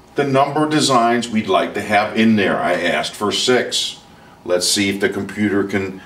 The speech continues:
figure out if we can put six of the designs into this frame. I will hit continue, and yes, it can do it.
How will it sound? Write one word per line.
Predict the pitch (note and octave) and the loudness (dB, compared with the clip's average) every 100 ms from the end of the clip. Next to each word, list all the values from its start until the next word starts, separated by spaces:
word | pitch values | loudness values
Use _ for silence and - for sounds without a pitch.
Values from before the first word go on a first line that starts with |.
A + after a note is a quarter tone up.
| - | -20
figure | - - - - | -4 0 2 2
out | - - - - - | 4 4 2 -2 -6
if | - | -4
we | A2 | -4
can | G#2 G2 | -4 -4
put | G#2 G2 | -2 0
six | - D#3+ - | 0 0 -2
of | C#3 | -4
the | A2+ | -2
designs | G#2 F2 F2+ F2 F#2+ C3 - - - - - | -2 0 2 2 0 -2 -6 -12 -20 -10 0
into | A2 G#2+ A2+ | 0 2 0
this | G2 G#2 | 0 -2
frame. | - G2+ - - - - - - | -2 -2 -2 -10 -18 -20 -10 -2
I | |
will | F3+ F2+ | 0 2
hit | - - | 0 0
continue, | - F#2+ - B2+ C3 C#3+ C#3+ - - - | -2 -2 0 2 0 -4 -8 -14 -16 -2
and | B2+ B2 | 2 2
yes, | F#2 - - - - | 2 -2 -4 -8 0
it | - - | 2 2
can | A#2 | 0
do | G#2 G#2 | 2 2
it. | - | 2